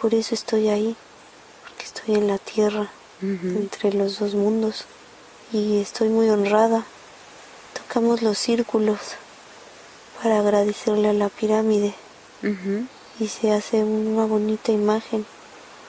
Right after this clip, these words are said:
Speaker 1: de energía
Speaker 2: Ujú.
Speaker 1: que protege a la pirámide por adentro. Y ella nos da el permiso para llevarse el aparato.
Speaker 2: Mm.
Speaker 1: Hay muchos seres, llegan más de la pirámide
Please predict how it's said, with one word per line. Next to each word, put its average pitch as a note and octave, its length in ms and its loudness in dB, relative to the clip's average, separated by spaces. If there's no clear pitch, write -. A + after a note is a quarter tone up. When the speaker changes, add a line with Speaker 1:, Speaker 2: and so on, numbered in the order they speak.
Speaker 1:
de A3 80 2
energía G#3 640 0
Speaker 2:
Ujú. F#3+ 500 -4
Speaker 1:
que - 160 -12
protege G#3+ 520 -2
a G#3 40 2
la G#3 120 2
pirámide G3+ 580 2
por G3+ 200 0
adentro. G3+ 560 2
Y A3 140 0
ella A3+ 240 2
nos A3 240 2
da A3 80 4
el G#3+ 100 2
permiso A3 640 2
para G3+ 220 0
llevarse G3+ 540 0
el G3+ 80 2
aparato. G3+ 560 -6
Speaker 2:
Mm. - 400 -4
Speaker 1:
Hay A3 100 4
muchos A3+ 340 2
seres, A3+ 440 4
llegan A3 340 4
más A3+ 280 0
de G#3+ 60 4
la G#3+ 140 4
pirámide A3 600 2